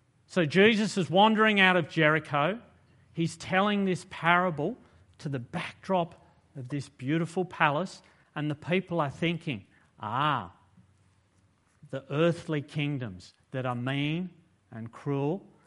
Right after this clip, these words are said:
and that Herod Archelaus who murdered three thousand people." And I reckon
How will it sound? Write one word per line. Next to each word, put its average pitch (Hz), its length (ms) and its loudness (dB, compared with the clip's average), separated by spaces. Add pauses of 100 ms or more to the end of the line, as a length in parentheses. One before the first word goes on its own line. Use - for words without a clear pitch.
and 117 120 -6
that 120 120 -6
Herod 143 300 0
Archelaus 139 680 0
who 123 160 -8
murdered 123 380 -6
three 120 260 -8
thousand 117 580 -8
people." 139 440 -14 (1500)
And 175 160 0
I 190 120 6
reckon 196 540 2